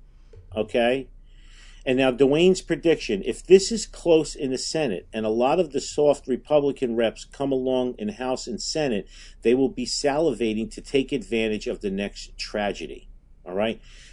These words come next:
But the Senate will be a tough road, needing sixty votes. Sinema and Manchin are still possible, but unlikely defectors on this, even though Manchin previously backed background checks with the Manchin-Toomey, uh, um, uh, bill many, many years ago.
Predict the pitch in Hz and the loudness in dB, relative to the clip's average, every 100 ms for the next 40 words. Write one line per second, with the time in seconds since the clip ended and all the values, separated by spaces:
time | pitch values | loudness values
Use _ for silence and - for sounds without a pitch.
0 | - 127 - 120 - 190 214 226 170 143 | -2 0 2 -2 2 4 6 4 2 2
1 | 143 120 - - 165 - 120 123 113 110 | 2 0 0 0 0 0 6 8 10 6
2 | 107 - 113 120 117 113 - 139 - 123 | 2 -4 -2 0 -2 -4 -4 -4 -4 -6
3 | 107 104 76 - - - - - - 170 | -2 -2 -2 -4 -16 -20 -12 -6 0 4
4 | 196 190 190 151 135 131 151 143 - 120 | 4 4 4 2 0 2 0 0 -2 -2
5 | 120 - 110 - 156 135 147 147 139 - | -2 -2 -4 0 0 0 -2 -2 -4 -2
6 | 101 95 107 - 127 165 151 147 139 127 | -4 0 -2 0 -2 0 -2 -2 -4 -4
7 | 113 - 123 120 101 90 90 78 71 67 | -6 -4 -2 -2 -4 -4 -6 -8 -10 -12
8 | - - - - 139 151 156 147 127 135 | -18 -20 -20 -4 -2 0 2 2 4 2
9 | 143 - 107 - 147 143 127 123 - 123 | 0 -2 -6 -4 -4 -2 -2 -4 0 0
10 | 120 - 120 117 117 104 95 101 - - | 0 -2 -2 -2 -2 -4 -2 -6 -4 -4
11 | 98 95 101 98 98 90 - 104 175 - | -2 -2 -2 -4 -6 -8 -4 -4 -4 -8
12 | - 85 80 80 - 85 82 71 - - | -14 -12 -12 -12 -10 -10 -10 -12 -20 -20
13 | _ 90 82 - 87 80 - 98 95 90 | _ -10 -8 -4 -4 -6 -8 -6 -4 -4
14 | 87 98 151 117 98 78 67 | -6 -2 -2 -2 -4 -6 -8